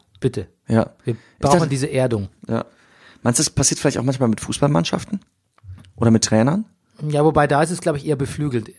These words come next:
Speaker 1: ne, ne Zeit lang.
Speaker 2: Eine Zeit lang.
Speaker 1: Ja.
Speaker 2: Sozusagen die komplette letzte, so jetzt bei Korku oder Tedesco, Tedesco die letzte
Speaker 1: Ceausescu.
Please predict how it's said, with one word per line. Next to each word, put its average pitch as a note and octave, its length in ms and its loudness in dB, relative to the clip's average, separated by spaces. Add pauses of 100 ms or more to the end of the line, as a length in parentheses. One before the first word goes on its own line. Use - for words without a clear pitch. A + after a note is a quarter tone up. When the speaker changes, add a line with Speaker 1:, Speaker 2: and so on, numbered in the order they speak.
(180)
Speaker 1:
ne, C#3 260 -12
ne C#3 120 -2
Zeit A2+ 280 -4
lang. F#2 220 -14
Speaker 2:
Eine - 80 -6
Zeit C#3 260 2
lang. G2+ 180 -2
Speaker 1:
Ja. - 60 -10
Speaker 2:
Sozusagen C3 440 2
die C3 80 -2
komplette C3+ 360 2
letzte, B2 720 2 (240)
so - 120 2
jetzt B2 160 2
bei B2 80 4
Korku B2 300 0
oder F2+ 120 -2
Tedesco, - 500 -4 (100)
Tedesco A#2 460 -2
die A2 100 -4
letzte A#2 500 -4 (600)
Speaker 1:
Ceausescu. C3+ 500 0